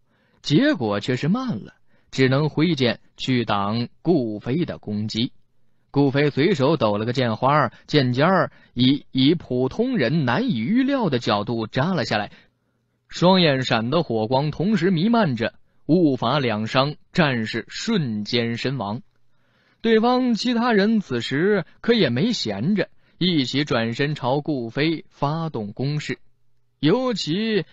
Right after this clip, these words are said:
那两个重装战士咬牙切齿地抬着盾牌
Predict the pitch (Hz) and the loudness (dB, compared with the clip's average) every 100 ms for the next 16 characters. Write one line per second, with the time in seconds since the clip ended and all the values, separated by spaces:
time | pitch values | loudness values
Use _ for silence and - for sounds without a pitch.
0 | _ - 208 196 156 135 123 135 147 139 | _ -2 0 2 2 2 0 2 0 2
1 | 220 165 170 226 190 156 120 123 117 110 | 2 4 4 4 4 4 2 0 0 2
2 | 110 123 190 - 160 127 - 107 104 107 | 2 2 0 0 0 0 -2 -4 -4 -4
3 | 117 143 147 127 120 107 - 104 120 139 | -4 -2 -2 -2 -2 -4 -4 -2 0 0